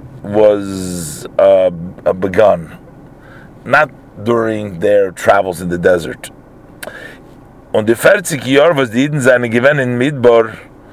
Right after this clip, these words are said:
and the forty years that the Jews spent in the desert, is given Hachone, a Zugreitung zu der Avodah in Eretz Yisrael. That was a preparation for the service that took place in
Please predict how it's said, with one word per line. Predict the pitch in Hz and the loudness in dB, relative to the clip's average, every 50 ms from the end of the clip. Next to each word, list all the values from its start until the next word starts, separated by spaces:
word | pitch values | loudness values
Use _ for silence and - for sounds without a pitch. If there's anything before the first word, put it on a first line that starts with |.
| - - - - - - - | -20 -20 -20 -20 -20 -10 -4
and | - 110 113 | -4 -2 -2
the | 120 117 | -2 -4
forty | - 139 160 180 175 170 | -2 0 0 0 0 -2
years | 151 147 151 165 165 147 123 | -2 -2 0 0 0 0 -2
that | 135 120 107 | -2 -2 -4
the | 117 | -6
Jews | 110 98 120 151 147 123 | -6 -2 -2 -2 -2 -2
spent | - - - 139 143 143 139 123 123 | -6 -6 -2 0 0 0 0 -2 -6
in | 120 117 | -4 -2
the | 113 117 | -2 -2
desert, | 113 107 127 139 160 143 123 120 113 110 110 110 - - - - - - - - - - - - - - - - - - - | 0 2 2 2 2 2 0 0 0 0 -2 -4 -10 -16 -18 -20 -20 -20 -20 -20 -20 -20 -20 -20 -20 -20 -20 -20 -20 -14 -8
is | - 117 113 | -6 -4 -2
given | 110 131 131 160 180 175 | 0 2 2 2 4 4
Hachone, | 151 143 139 127 - - - - 190 202 185 135 120 113 113 117 117 - - _ - - - - - | 4 4 2 2 0 -2 0 2 2 2 2 2 2 2 2 -2 -4 -10 -20 _ -20 -20 -12 -4 0
a | - 120 120 | 2 2 2
Zugreitung | - - - 208 180 175 165 147 127 - 135 131 120 | 0 -2 -4 0 2 2 2 0 0 -2 -4 -4 -4
zu | - 123 | -4 -2
der | 123 123 120 120 | 0 2 2 2
Avodah | 113 120 123 120 | 2 2 0 -2
in | 120 113 | -2 -2
Eretz | 113 110 107 104 92 - | -2 -2 -4 -4 -8 -8
Yisrael. | 98 92 - - 95 95 92 - - - | -8 -8 -6 -2 -2 -2 -2 -2 -2 0
That | 120 127 127 - | 2 2 2 2
was | 123 123 127 120 104 117 | 2 2 2 2 2 0
a | 113 107 | -2 -2
preparation | - - - 120 - - - 113 117 127 151 175 - 214 175 - - 113 104 98 90 - - - - - - - - - - - - - - - | -2 0 0 0 0 0 -2 -2 0 2 2 2 0 0 -4 -6 -6 -6 -6 -6 -8 -12 -16 -20 -20 -20 -20 -20 -20 -20 -20 -20 -20 -20 -14 -6
for | - 113 117 | -4 -4 -2
the | 110 113 117 | 0 -2 -2
service | - - - 160 185 196 180 139 127 120 117 113 113 - | -2 -2 -2 0 2 2 2 2 0 0 -2 -2 -6 -8
that | - - 110 110 | -4 -4 -4 -4
took | - 139 123 - - | -2 -6 -6 -6 -6
place | - 135 147 135 117 113 107 110 104 - - - - - - - - - - - - | -4 0 2 2 2 0 -2 -6 -10 -12 -12 -12 -14 -16 -20 -20 -20 -20 -16 -8 -4
in | 120 120 110 107 104 101 104 107 | -2 -2 -2 -2 -4 -6 -8 -10